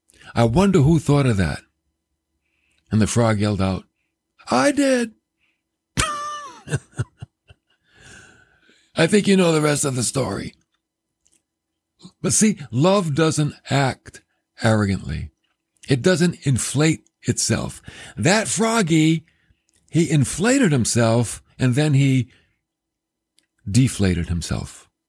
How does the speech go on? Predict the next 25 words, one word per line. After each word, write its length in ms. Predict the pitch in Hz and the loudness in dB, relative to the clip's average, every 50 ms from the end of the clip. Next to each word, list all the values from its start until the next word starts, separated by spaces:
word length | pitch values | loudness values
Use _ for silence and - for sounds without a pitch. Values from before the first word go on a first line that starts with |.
| _ - | _ -8
<laughs> 1300 | - - - - - - - - - - 131 135 - - - - 127 - - 165 175 170 165 156 - | -8 -8 -8 -12 -20 -20 -20 -20 -14 -8 -6 -6 -6 -6 -6 -8 -8 -8 -10 -12 -10 -10 -8 -6 -4
Inflation 720 | - 135 131 - - - 185 208 220 208 - 214 208 185 | -2 -2 -2 -2 -2 0 2 2 2 2 0 0 0 0
leads 280 | 165 190 190 190 - - | 2 2 0 0 0 0
to 120 | - 160 | 0 0
deflation. 680 | 143 123 170 175 165 - - 151 139 127 - - 104 101 | 2 2 2 0 0 -2 -2 0 0 0 0 -2 -2 -2
Write 200 | 113 147 180 180 | -2 -2 -2 0
that 180 | 190 185 180 165 | 0 -2 0 0
one 140 | 180 170 | 0 0
down. 400 | 156 151 143 123 104 87 85 78 - _ _ _ _ _ _ _ _ - - - - _ | 2 2 0 0 -2 -4 -6 -8 -12 _ _ _ _ _ _ _ _ -20 -20 -20 -6 _
In-, 180 | - 123 107 - - - 143 - 135 - | 0 0 0 0 0 -2 -2 -2 -4 -8
<laughs> 320 | - - - - 170 - | -10 -12 -12 -12 -6 -2
inflation 880 | - 131 131 120 - - 180 208 226 226 214 - 220 220 226 233 220 - _ _ _ | 0 0 0 0 0 0 0 2 2 0 0 0 0 0 0 -2 -4 -8 _ _ _
leads 460 | - 127 180 202 208 202 185 147 - - - - _ | -2 0 2 2 2 2 0 0 -4 -8 -12 -6 _
to 100 | - 160 | 0 0
deflation. 840 | 139 127 190 190 160 - - 143 123 107 - - 90 87 - - - _ _ _ _ _ _ _ | 2 4 2 2 2 0 0 0 0 0 0 -2 -6 -8 -8 -10 -16 _ _ _ _ _ _ _
Okay, 300 | - 127 131 - 135 123 | -2 -2 0 2 2 2
that's 240 | 107 104 147 180 - 180 | 2 0 0 0 0 0
your 200 | 170 151 131 92 - - - - - | 2 2 2 0 -2 -8 -14 -12 -8
deep 320 | 101 - 180 214 220 220 - | -2 0 2 2 2 0 -4
theological 760 | - - 190 190 175 165 170 165 165 160 - - - 135 127 | -2 0 2 2 2 2 0 -2 -2 -2 -4 -4 -4 -4 -4
truth 280 | - - 143 147 139 | -2 0 0 0 0
for 120 | - - 120 | 0 -4 -4
today. 360 | - - 107 - - - - - _ _ _ _ _ _ _ _ _ _ _ _ _ _ _ - - - - | -2 -2 -2 -2 -2 -6 -8 -12 _ _ _ _ _ _ _ _ _ _ _ _ _ _ _ -10 -8 -4 -2
All 80 | - 208 | -2 -2
right. 160 | - - - | -2 -4 -8